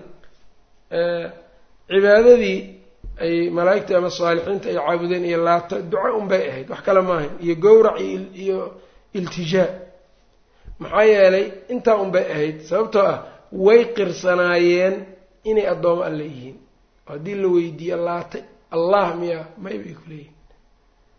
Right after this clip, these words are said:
Yacni, waxaan u jeedaa, haddii la weydiiyo Laate, ee, ma, ma, makhluuq, ma, yaa, isaga miyaa wax abuuray haddii la yidhaha, may bay leeyihiin.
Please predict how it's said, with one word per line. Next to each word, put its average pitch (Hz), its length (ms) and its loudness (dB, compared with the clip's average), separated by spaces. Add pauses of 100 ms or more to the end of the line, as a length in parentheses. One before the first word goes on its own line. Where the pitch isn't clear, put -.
(640)
Yacni, 175 260 0
waxaan 208 200 0
u 196 40 -12
jeedaa, 190 260 4
haddii 180 260 -2
la 202 120 2
weydiiyo 175 640 -2
Laate, 185 460 0 (680)
ee, 170 540 0
ma, 165 220 -8 (140)
ma, 165 180 -10 (640)
makhluuq, 190 460 -2
ma, 185 140 -12 (320)
yaa, 185 580 -2
isaga 208 280 -2
miyaa 196 200 4
wax - 120 -2
abuuray 185 400 0
haddii 180 220 -4
la 170 100 0
yidhaha, 170 160 0
may 180 200 -2
bay 160 200 -4
leeyihiin. 147 340 -8